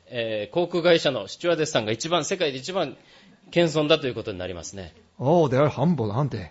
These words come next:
Speaker 1: えー、彼ら本当に、彼女たち本当に謙遜ですよね。
Speaker 2: Um, sometimes when I call them, they come beside me and they kneel on the floor. And so, "Yes, sir. Like, what can I do for you?"
Speaker 1: Oh, yeah. <laughs> ある時にはですね、スチュワーデスさん呼んだらですね、私のそばに来て、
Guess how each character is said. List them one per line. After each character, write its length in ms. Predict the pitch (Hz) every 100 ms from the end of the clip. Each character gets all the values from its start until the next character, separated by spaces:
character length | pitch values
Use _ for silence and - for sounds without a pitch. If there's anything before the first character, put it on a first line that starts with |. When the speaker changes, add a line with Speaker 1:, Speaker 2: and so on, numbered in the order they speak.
| -
Speaker 1:
え 180 | 95 104
ー、 40 |
彼 180 | 127 127
ら 100 | 113
本 160 | 117 156
当 120 | 160
に、 120 | 139
彼 180 | 139 143
女 80 | 120
た 100 | 117
ち 80 | 107
本 100 | 131
当 40 |
に 20 |
謙 340 | - 151 135 139
遜 60 |
で 80 | 127
す 120 | -
よ 80 | 90
ね。 200 | 95 90
Speaker 2:
Um, 500 | 117 98 104 101 98
sometimes 380 | - 135 147 131
when 80 | 131
I 120 | 135
call 220 | - 147
them, 200 | 139 117
they 140 | 127 127
come 640 | - 156 143 127 113 139
beside 340 | 123 - 135 120
me 120 | 120
and 120 | 113
they 80 | 113
kneel 400 | 110 139 175 127
on 120 | 123
the 80 | 110
floor. 360 | 220 262 127 - - _ _ _
And 140 | 131 113
so, 160 | 117 - _
"Yes, 100 | 131
sir. 320 | 131 - 156 92 - -
Like, 160 | 123 - - -
what 320 | - 123 131 135
can 60 |
I 100 | 127
do 120 | 120
for 180 | 113 113
you?" 60 | 90
Speaker 1:
Oh, 20 |
yeah. 180 | 113 143 - - - - -
<laughs> 500 | - - - _ -
あ 100 | 160
る 80 | 175
時 160 | 165
に 60 | 156
は 80 | 127
で 80 |
す 100 | 113
ね、 200 | 156 110 87
ス 100 | -
チ 80 |
ュ 40 | 147
ワ 20 |
ー 20 |
デ 40 | 131
ス 60 |
さ 80 | 120
ん 40 | 110
呼 80 |
ん 60 | 127
だ 80 | 123
ら 80 | 101
で 40 |
す 80 | 87
ね、 60 |
私 240 | 110 131 127
の 80 | 123
そ 120 | 127
ば 100 | 120
に 80 | 98
来 60 |
て、 280 | - 156 -